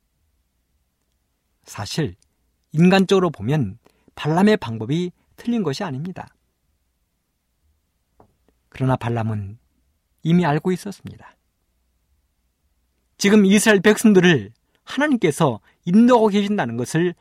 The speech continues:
발람은 알고 있었습니다. 부자 선지자 사백삼십구 쪽에 보면 발람은 자기의 저주가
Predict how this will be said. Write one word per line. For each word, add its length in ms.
발람은 420
알고 240
있었습니다. 640
부자 280
선지자 340
사백삼십구 720
쪽에 260
보면 460
발람은 540
자기의 500
저주가 640